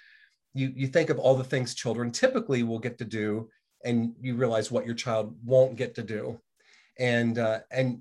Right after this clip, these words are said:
and you mourn that for them. And, uh, over time, though, I realized that Mia was sitting in her chair. She was laughing, having a great time. She was enjoying life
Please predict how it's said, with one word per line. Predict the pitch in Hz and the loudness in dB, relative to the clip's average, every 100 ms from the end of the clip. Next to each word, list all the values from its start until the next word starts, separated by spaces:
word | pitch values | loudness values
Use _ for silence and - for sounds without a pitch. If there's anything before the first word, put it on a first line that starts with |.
| _ | _
and | 143 | 2
you | 147 | 4
mourn | 143 156 302 254 | 6 6 6 2
that | 98 87 _ | -2 -8 _
for | - 107 | -10 -8
them. | 101 110 117 117 _ | -6 -8 -12 -14 _
And, | 139 127 123 120 | -2 0 2 0
uh, | 117 113 117 - | 0 -4 -8 -8
over | - 196 202 | -2 0 0
time, | - 196 233 247 | -4 0 2 2
though, | 135 104 110 113 - | 2 0 0 -6 -4
I | 127 127 | 0 0
realized | 127 190 196 127 127 | 2 0 2 0 0
that | 117 - - - _ | -2 -2 -16 -20 _
Mia | 139 226 202 | 2 4 4
was | 117 - - _ - | 0 -6 -16 _ -12
sitting | - 165 180 | -4 -2 -2
in | 139 | 0
her | 120 | -2
chair. | - 110 104 | -2 -4 -4
She | 120 - | -4 -6
was | 123 117 | -8 -2
laughing, | 123 135 139 113 | 0 0 0 -6
having | 113 127 123 | -4 -4 -2
a | 107 | -4
great | 110 131 175 | 0 0 0
time. | - 107 110 113 | -6 -4 -4 -6
She | 147 | -6
was | 131 | -4
enjoying | 127 117 101 117 160 185 | -4 -4 -4 -2 0 0
life | 117 98 107 127 | 0 -2 -4 -10